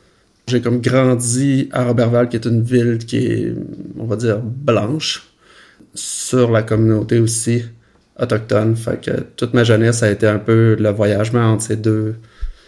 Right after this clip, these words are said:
univers-là. Fait que, euh, une enfance, euh, beaucoup, euh, dans les bois. Et mon père a vraiment tenu à ce que me transmette les savoirs traditionnels, euh, que mes ancêtres pratiquaient avant.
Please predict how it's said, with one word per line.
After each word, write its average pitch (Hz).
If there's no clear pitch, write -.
univers-là. 110
Fait 117
que, 113
euh, 104
une 120
enfance, 117
euh, 113
beaucoup, 120
euh, 123
dans 117
les 117
bois. 117
Et 117
mon 117
père 135
a 117
vraiment 123
tenu 127
à 113
ce -
que 113
me 107
transmette 127
les 113
savoirs 113
traditionnels, 113
euh, 127
que -
mes 117
ancêtres 113
pratiquaient 113
avant. 113